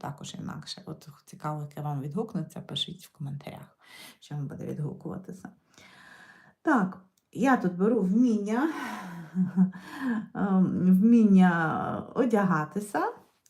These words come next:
її записую, вміння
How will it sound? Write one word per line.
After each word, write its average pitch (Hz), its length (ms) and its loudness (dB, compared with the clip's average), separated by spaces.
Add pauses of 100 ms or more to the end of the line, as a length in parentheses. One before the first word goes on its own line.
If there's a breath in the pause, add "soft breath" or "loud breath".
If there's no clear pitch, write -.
(160)
її 269 500 -2
записую, 262 840 -8 (440)
вміння 170 1200 -6